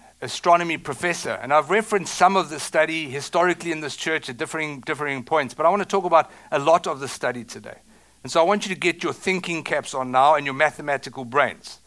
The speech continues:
I don't have a mathematical brain, just so you know, so I'm probably gonna mess this up. But let's try this anyway. His name was Peter Stoner. It's an unfortunate name, I know, but that was his name.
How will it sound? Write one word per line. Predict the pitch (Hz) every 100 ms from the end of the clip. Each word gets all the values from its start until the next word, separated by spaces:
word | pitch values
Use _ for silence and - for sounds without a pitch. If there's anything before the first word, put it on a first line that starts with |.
| _ -
I | 147
don't | 196
have | 147 165
a | 151
mathematical | 131 123 120 113 107 107
brain, | 110 117
just | 120 135
so | -
you | 117
know, | 110 117
so | 120 127
I'm | 120
probably | 135 135
gonna | 127
mess | 110 113
this | - 107 123
up. | 95 - - - _
But | 131
let's | 135 185 -
try | 160 143 139
this | 120 -
anyway. | 131 127 104 90
His | 190 185
name | 165
was | 143 -
Peter | - 151 139
Stoner. | - 139 131 92 -
It's | 117
an | 143
unfortunate | 156 151 151 135 139 120
name, | 117 143 131
I | 110
know, | 117 175 208 - - -
but | - 123
that | 147
was | 143 120
his | 123
name. | 123 90